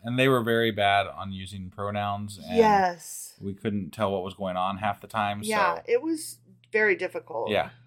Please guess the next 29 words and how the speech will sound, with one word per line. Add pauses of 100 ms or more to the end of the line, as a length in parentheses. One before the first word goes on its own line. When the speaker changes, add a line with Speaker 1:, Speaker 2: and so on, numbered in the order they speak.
(200)
Speaker 2:
Yeah,
I
don't
blame
myself
for
that (100)
Speaker 1:
<laughs>
No,
Speaker 2:
at
Speaker 1:
no,
Speaker 2:
all.
Speaker 1:
no. (580)
Speaker 2:
Okay,
so
the
earliest
manuscript
of
Isaiah
was
found
among
the
Dead
Sea
Scrolls, (140)
dating
from